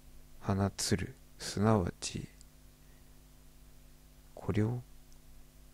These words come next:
ひりひ職務間に逃げ行く。何かを食べてる間に逃げろっていうことなのか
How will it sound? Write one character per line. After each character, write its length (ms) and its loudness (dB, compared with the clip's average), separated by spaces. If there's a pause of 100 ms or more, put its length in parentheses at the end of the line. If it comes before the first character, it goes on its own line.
(520)
ひ 260 4
り 60 6
ひ 360 6
職 360 0
務 260 4 (300)
間 380 6
に 220 -2
逃 40 -8
げ 80 4
行 100 0
く。 200 -20 (880)
何 240 6
か 160 4
を 120 4
食 140 8
べ 100 8
て 160 8
る 120 4
間 260 2
に 140 0 (120)
逃 0 -
げ 180 10
ろ 80 10
っ 40 0 (100)
て 120 -6
い 80 -2
う 40 -2
こ 140 -4
と 140 -4
な 80 -4
の 100 -8
か 140 -10